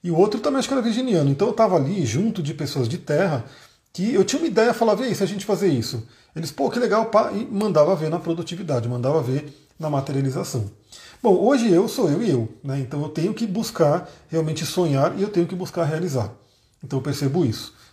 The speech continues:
né? Então tô, uh, indo um pouco mais na realização, né? Trabalhando um pouco mais isso, mas sempre continuando aí com o sonho, com as ideias e assim por diante. Bom, também a gente fala aqui de cura,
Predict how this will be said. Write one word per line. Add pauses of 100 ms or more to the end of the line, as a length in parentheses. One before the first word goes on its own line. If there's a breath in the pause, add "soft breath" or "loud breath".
né?
Então (180)
tô,
uh, (240)
indo
um
pouco
mais
na
realização,
né? (280 loud breath)
Trabalhando
um
pouco
mais
isso, (300 loud breath)
mas
sempre
continuando
aí
com
o
sonho,
com
as
ideias
e
assim
por
diante. (1000 loud breath)
Bom,
também
a
gente
fala
aqui (240)
de
cura,